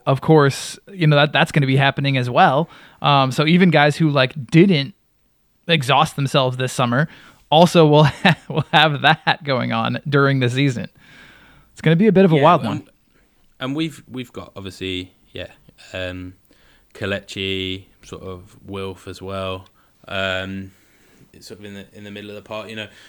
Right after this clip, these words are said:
Speaker 1: So, so these, this will impact us. Um, and, yeah, <sighs> we won't get on, onto that too much 'cause, 'cause I,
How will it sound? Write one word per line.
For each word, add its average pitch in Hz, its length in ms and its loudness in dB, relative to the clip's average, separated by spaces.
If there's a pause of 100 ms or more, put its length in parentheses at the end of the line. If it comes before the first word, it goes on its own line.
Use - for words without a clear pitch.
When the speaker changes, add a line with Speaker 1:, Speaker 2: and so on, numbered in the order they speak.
(120)
Speaker 1:
So, 113 260 -6 (500)
so 123 160 -4
these, 131 360 0
this 135 300 -6
will 123 300 -4
impact 110 480 -8
us. 110 400 -14 (160)
Um, 104 640 -4 (220)
and, 110 320 -4 (880)
yeah, 147 380 0 (460)
<sighs> - 480 -20
we 147 140 -4
won't 147 240 -4
get 120 160 -6
on, 107 420 -10
onto 107 340 -14
that 95 220 -14
too 107 200 -10
much - 280 -12
'cause, - 440 -16
'cause 98 140 -12
I, 101 180 -8